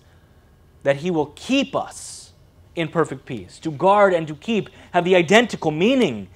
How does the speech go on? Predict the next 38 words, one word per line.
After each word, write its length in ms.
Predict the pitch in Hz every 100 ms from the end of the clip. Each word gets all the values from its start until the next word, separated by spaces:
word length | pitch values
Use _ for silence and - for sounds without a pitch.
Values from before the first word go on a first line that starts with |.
| _
here. 400 | - 190 135 95 - _ _ _ _ _ _ -
Isaiah, 480 | 151 160 208 190 147
Isaiah 360 | 147 156 202 202
tells 340 | 160 180 208
us 240 | 135 123 - - -
that 200 | - 170
God 320 | 131 196 214 -
keeps 480 | 208 269 294 -
us 340 | 131 120 165 -
in 140 | 190 196
perfect 420 | 185 190 196 -
peace 580 | 240 277 208 - - - _ _ - - _ -
and 120 | 208
that 100 | 240
he 100 | 220
guards 560 | 175 - 202 269 240 180
our 160 | 196
hearts 300 | 185 185 185
and 120 | 202 196
minds. 540 | 220 247 160 104 - - - -
Later 320 | 147 202 226
in 80 | 185
Philippians 440 | 170 180 180 175 160
chapter 280 | 160 151
four, 220 | 151 160 156
verse 200 | 147 143
nine, 240 | 165 156
Paul 220 | 139 170
concludes 500 | 175 131 160 180 147
much 160 | 135 135
of 60 |
his 120 | 120 117
argument 480 | 147 175 120 120 - - - -
by 140 | 156
saying, 400 | 165 170 156 139 - - _
"Practice 560 | - 196 214 254 240 202
these 260 | 160 143
things, 420 | - 117 120 165